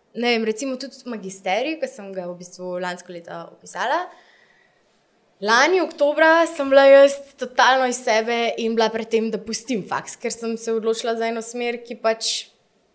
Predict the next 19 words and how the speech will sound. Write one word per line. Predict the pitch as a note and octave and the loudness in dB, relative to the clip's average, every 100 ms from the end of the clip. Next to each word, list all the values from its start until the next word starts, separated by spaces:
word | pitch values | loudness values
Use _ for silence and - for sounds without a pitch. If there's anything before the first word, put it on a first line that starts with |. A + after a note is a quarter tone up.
| _ _ _ _ _ _ _ | _ _ _ _ _ _ _
je | A3 | -8
kar | A#3 | -8
težka, | G#3+ G#3+ A3+ - E4 E4+ | 0 2 2 0 2 2
in | D4+ B3+ | 0 -2
potem | A#3+ A#3 A3+ | -2 -4 -4
sem | A3+ | -6
še | A#3 | -6
ugotovila, | G#3+ G#3+ A3 | -6 -6 -4
da | G#3+ | -2
je | G#3 | -4
v | |
angleščini, | G3+ A3+ - E4 | -4 -4 -4 -4
in | E4 A#3+ | -4 -2
meni | C4+ | 0
je | F4+ | 0
bil | E4+ | -2
to | F4 | -2
res | G4 F#4+ | -2 -2
izziv. | C#4+ G#3+ B3+ A3+ | -4 -2 0 0